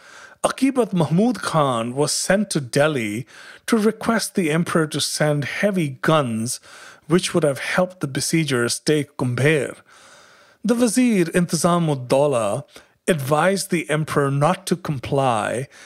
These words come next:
and concocted an elaborate scheme to defeat Imad-ul-Mulk,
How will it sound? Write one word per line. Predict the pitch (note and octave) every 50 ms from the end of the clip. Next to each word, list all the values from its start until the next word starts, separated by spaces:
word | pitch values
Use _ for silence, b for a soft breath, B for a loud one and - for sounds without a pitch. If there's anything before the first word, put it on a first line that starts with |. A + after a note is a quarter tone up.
| B B B B B -
and | F#3 F3+ F#3 -
concocted | - - F#3+ F3 - - - - - - F3+ E3+ - - - - C#3 C3+ C3+ - -
an | D3+ D3 D3+ - -
elaborate | E3 C#3+ C3+ C3 C3 C#3+ D#3 E3 D#3 D3+ C#3 B2+ A#2 -
scheme | - - - - _ - - - D#3+ D#3 D3+ D3 C#3 B2+ B2 B2+ B2+
to | - - C3
defeat | B2 B2 C3 - - - D3+ D3 C#3+ C#3 - -
Imad-ul-Mulk, | C#3+ C3 A#2+ B2+ C3+ C3+ B2+ B2 G#2+ G#2+ A#2 B2 C3+ E3 F3 C3+ A2 A2